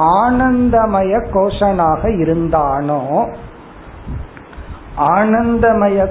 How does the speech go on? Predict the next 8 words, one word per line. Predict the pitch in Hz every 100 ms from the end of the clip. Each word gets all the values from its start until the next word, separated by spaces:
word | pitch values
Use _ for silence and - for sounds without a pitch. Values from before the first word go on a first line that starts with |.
| -
கோஷத்தில் | 170 190 202 202 190 175
இருந்த | 165 165 170 170 156 -
ஜீவன், | 139 151 156 156 117 175 240 - - - - - - - -
சக | 165 160 160 165 - -
அவனே, | 139 147 165 170 170 160 135 208 - - - - - - - 135
விஞ்ஞான | 190 196 - - 226 226 220 220 220 220 220 240 - - 160 156
மயாத்மதாம் | 165 175 196 208 208 226 - - 190 190 185 156 165 233 185
கத்வா, | 175 - - 180 147 139 143